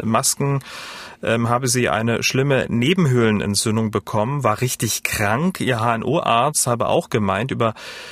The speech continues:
viele Stunden mit der Maske atme man die eigenen Keime wieder ein und die ausgeatmete Luft und man schade sich mehr, als sich zu nützen. Sehen Sie das auch so?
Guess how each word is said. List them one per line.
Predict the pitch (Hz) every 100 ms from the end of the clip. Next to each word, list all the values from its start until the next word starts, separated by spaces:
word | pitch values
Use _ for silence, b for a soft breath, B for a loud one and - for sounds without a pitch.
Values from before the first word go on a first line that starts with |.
| B B
viele | - 139 147
Stunden | 143 - 135 143 147
mit | 131
der | 113
Maske | 104 127 - 160 147 -
atme | 127 - 131 123 117
man | - 117
die | 127 113
eigenen | 110 127 120 107
Keime | 117 117 165 139
wieder | 117 107
ein | 92 117 147
und | - 123 -
die | 78
ausgeatmete | 110 - - 117 127 -
Luft | 110 117 156 -
und | 110
man | 120 113
schade | - 107 110 135
sich | 120 107 -
mehr, | 110 113 131 - -
als | 107 117 -
sich | 113 110 -
zu | - 120
nützen. | 117 120 - - 92
Sehen | 104 117
Sie | 120 110
das | 110 -
auch | 107 117 135
so? | - -